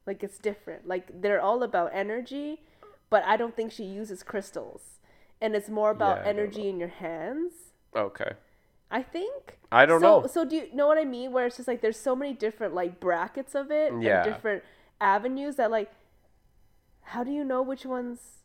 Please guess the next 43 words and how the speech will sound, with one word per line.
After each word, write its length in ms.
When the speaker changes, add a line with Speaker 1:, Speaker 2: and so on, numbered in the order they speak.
Speaker 1:
are 120
they 140
all 220
real? 460
Are 120
they 160
all? 600
Speaker 2:
Yeah, 600
Speaker 1:
I 40
don't 100
know. 240
Speaker 2:
but 260
those 280
things 380
I 100
don't 560
really 260
like. 360
So 240
this 260
is, 220
I 80
will 200
say 180
this. 420
I'm 100
sorry, 320
Kristen, 380
if 160
you're 80
listening, 560
Speaker 1:
<gasps> 260
Speaker 2:
but 240
Speaker 1:
Should 100
Speaker 2:
I'm 120
Speaker 1:
we 40
Speaker 2:
just 120
Speaker 1:
cut? 60
Speaker 2:
gonna 120
get 240
real 340
on 240
here. 360